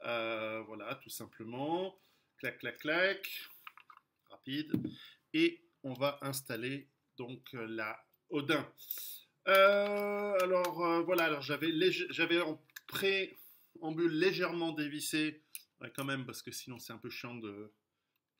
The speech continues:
mais elle a un système, euh, tout à fait simple de, de, de, de fixation, que je vais, euh,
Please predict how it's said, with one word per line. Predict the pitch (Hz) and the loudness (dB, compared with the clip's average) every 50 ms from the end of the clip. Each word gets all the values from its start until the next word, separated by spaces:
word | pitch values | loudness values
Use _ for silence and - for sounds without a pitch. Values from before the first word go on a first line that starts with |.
| _ _ | _ _
mais | 120 123 123 123 - _ _ _ _ _ | -10 -10 -10 -10 -10 _ _ _ _ _
elle | 127 127 127 127 | -10 -6 -4 -2
a | 127 127 127 120 | -2 -2 -2 -2
un | 117 113 110 107 107 104 104 101 101 101 | -4 -6 -8 -10 -12 -14 -14 -16 -18 _
système, | - - - - - - 127 120 120 117 107 | -18 -14 -14 -12 -8 -6 -6 -6 -6 -8 -10
euh, | 104 101 101 101 101 101 101 101 - _ _ _ _ _ _ _ - - _ _ _ _ _ _ | -10 -10 -12 -14 -16 -18 -18 -20 -20 _ _ _ _ _ _ _ -20 -20 _ _ _ _ _ _
tout | _ - 127 - | _ -18 -12 -12
à | 120 | -12
fait | 113 - 127 113 | -10 -10 -12 -10
simple | - - 135 131 131 127 - - - 110 104 104 | -10 -8 -8 -8 -8 -10 -10 -10 -10 -10 -10 -10
de, | 107 101 98 98 98 98 - | -10 -12 -10 -10 -12 -14 -14
de, | 104 98 98 95 - | -16 -16 -16 -16 -16
de, | 101 98 95 - | -18 -18 -16 -18
de | 101 | -20
fixation, | - - - - - - - - - - 208 254 285 277 - _ _ _ _ _ _ _ _ _ - - _ - - - | -20 -20 -20 -16 -12 -12 -8 -8 -6 -6 -4 -6 -6 -8 -10 _ _ _ _ _ _ _ _ _ -20 -20 _ -20 -16 -14
que | 107 | -14
je | 101 98 101 104 98 107 | -14 -12 -14 -16 -12 -10
vais, | 110 110 107 107 | -8 -6 -6 -4
euh, | 104 101 98 98 95 95 95 95 95 | -4 -6 -6 -8 -10 -10 -12 -12 -16